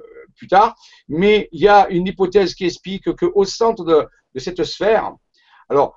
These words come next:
je ne voudrais pas être trop scientifique ce soir pour ceux qui m'écoutent, mais on va voir qu'il y a des théories qui pourraient expliquer ça, ce qu'on appelle, euh, la, l'hypersphère, c'est-à-dire une sphère dans une sphère dans une sphère. Bien sûr, on va en trouver des explications à ça. Mais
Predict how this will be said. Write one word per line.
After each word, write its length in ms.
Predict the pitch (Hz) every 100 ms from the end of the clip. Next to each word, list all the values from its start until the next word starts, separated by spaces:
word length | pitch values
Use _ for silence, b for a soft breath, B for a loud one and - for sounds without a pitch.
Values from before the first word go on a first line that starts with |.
| b
je 120 | 110
ne 60 | 147
voudrais 240 | 143 156 165
pas 80 | 170
être 120 | 143
trop 120 | 139
scientifique 500 | 135 135 135 135 143
ce 120 | 143
soir 240 | 131 180 165
pour 80 | 131
ceux 80 | 131
qui 120 | 139
m'écoutent, 420 | 135 - 190 - 107 b b -
mais 80 | 131
on 80 |
va 60 | 139
voir 160 | 147 156
qu'il 160 | 139
y 20 |
a 40 | 123
des 60 |
théories 300 | 147 170 156
qui 140 | - 135
pourraient 220 | 113 139
expliquer 320 | 143 131 127
ça, 180 | 113 143
ce 60 | -
qu'on 100 | 127
appelle, 440 | 123 165 156 127 b b b b 107
euh, 220 | 117 117
la, 320 | 123 127 123 -
l'hypersphère, 1200 | 127 135 143 196 - 165 131 - - 123 120 87 73
c'est-à-dire 680 | - 120 113 123 156 139 - B -
une 180 | 123 135
sphère 420 | - 180 175 165
dans 160 | 135 135
une 240 | 131 127
sphère 300 | 123 - 160
dans 100 | 135
une 220 | 117 120 117
sphère. 340 | - 180 185 - b _
Bien 140 | 127 135
sûr, 200 | 131 156
on 60 | 131
va 180 | 127
en 120 | 123 120
trouver 240 | 123 151
des 180 | 127 110
explications 500 | 135 - 139 127 127
à 40 | 113
ça. 160 | 113
Mais 240 | 139 160